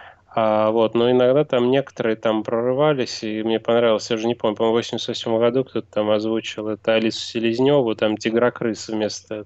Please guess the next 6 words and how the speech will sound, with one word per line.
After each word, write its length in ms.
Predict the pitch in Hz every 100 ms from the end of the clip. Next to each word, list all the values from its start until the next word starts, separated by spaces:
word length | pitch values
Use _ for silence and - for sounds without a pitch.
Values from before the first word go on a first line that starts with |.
| -
того, 220 | 110 101
чтобы 320 | - 107 107
рычать, 500 | 110 107 - 143 -
он 180 | 107 110 - - - - - -
говорил 500 | 110 113 117 113 107
Алисе, 600 | 107 120 127 - 110